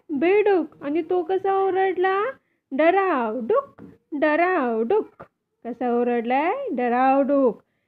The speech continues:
अशा प्रकारे पाऊस या कवितेत कवयित्री स-, सरिता पदकी याने सुंदर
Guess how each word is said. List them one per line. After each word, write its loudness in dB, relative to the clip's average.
अशा -2
प्रकारे 0
पाऊस -2
या -2
कवितेत -2
कवयित्री -2
स-, -12
सरिता -4
पदकी -6
याने -2
सुंदर 0